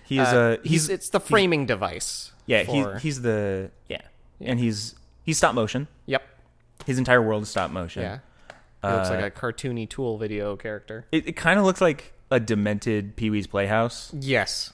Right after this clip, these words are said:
Speaker 1: Sort of
Speaker 2: Yeah,
Speaker 1: that kinda claymation.
Speaker 2: like, if someone wanted to take Pee-wee's Playhouse and make it, like, r-, absurdly, like, weird.
Speaker 1: More.
Speaker 2: Yeah.
Speaker 1: Absurdly weird.
Speaker 2: Yeah. But I mean weird in, like, the, the,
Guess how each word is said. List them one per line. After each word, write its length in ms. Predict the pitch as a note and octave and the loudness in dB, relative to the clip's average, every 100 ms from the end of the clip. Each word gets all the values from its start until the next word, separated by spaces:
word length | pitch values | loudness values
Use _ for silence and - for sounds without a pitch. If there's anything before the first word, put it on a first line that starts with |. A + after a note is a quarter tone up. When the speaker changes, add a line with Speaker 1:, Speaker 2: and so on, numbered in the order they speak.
| _ | _
Speaker 1:
Sort 280 | - B2 A2+ | -4 2 4
of 300 | A2 G#2+ G#2 - - - | 4 2 -4 -18 -20 -2
Speaker 2:
Yeah, 240 | G3+ - | 4 6
Speaker 1:
that 80 | D#3+ | 6
kinda 160 | B2+ G#2 | 2 0
claymation. 340 | F#2+ E2 - | -2 -4 0
Speaker 2:
like, 180 | E3+ E3 | 2 2
if 240 | D3+ D3 C#3+ | 0 -2 0
someone 200 | F3 D#3+ | 2 4
wanted 220 | D3+ C#3 | 2 2
to 80 | D3 | -4
take 100 | B2 | -4
Pee-wee's 260 | C#3 B2+ A#2 | -4 -4 -2
Playhouse 440 | B2+ A#2+ G#2+ G#2+ | -2 0 -2 -2
and 100 | A2 | -6
make 180 | G#2 G#2+ | -4 -4
it, 80 | G2+ | -6
like, 140 | G2+ | -6
r-, 120 | G#2 - | -8 -8
absurdly, 840 | B2 A2+ - - - A2+ G#2 A2 G#2 | -8 -4 -2 0 -2 -4 -4 -6 -8
like, 200 | G#2 F#2+ | -10 -12
weird. 460 | G#2 G2+ F#2+ F#2+ F#2+ - _ - - | -12 -10 -10 -12 -16 -20 _ -20 -14
Speaker 1:
More. 580 | G#2 A#2 B2+ G#2+ F2 E2+ - | -8 -2 2 4 2 -4 -10
Speaker 2:
Yeah. 420 | A2+ G2 E2+ D2+ E2 | -4 -4 -4 -6 -6
Speaker 1:
Absurdly 440 | F#2+ G#2+ D#2+ F2 | -4 -2 -2 -4
weird. 300 | E2+ D2+ - | -8 -8 -10
Speaker 2:
Yeah. 260 | - A2 - C#3+ | -10 -10 -8 2
But 80 | |
I 120 | D#3+ D#3+ | 4 4
mean 240 | E3 D3 | 4 2
weird 280 | C#3+ C#3 B2+ | 2 4 2
in, 100 | A#2+ | 0
like, 220 | A2+ - | -2 -2
the, 300 | A2+ G2+ F#2 - - _ _ - - - - - - D3+ A#2+ - | -2 -2 -2 -10 -20 _ _ -20 -20 -20 -20 -20 -20 -20 -20 -14
the, 640 | C#3+ B2+ B2 G#2 F#2+ F#2 | -14 0 2 2 0 -4